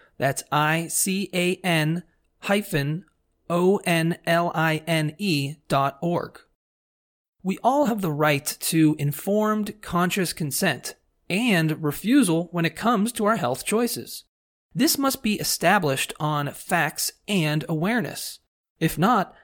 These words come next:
our health will stand for nothing and fall for everything. Chiropractic Care wants to help support the natural process that is pregnancy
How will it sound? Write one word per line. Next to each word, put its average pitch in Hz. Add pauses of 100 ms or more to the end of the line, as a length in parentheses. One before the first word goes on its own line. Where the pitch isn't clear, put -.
(160)
our 160
health 190
will 147
stand 190
for 165
nothing 147
and 151
fall 160
for 190
everything. 190 (720)
Chiropractic 247
Care 196
wants 156
to -
help 160
support -
the 139
natural 165
process 170
that 160
is 202
pregnancy 185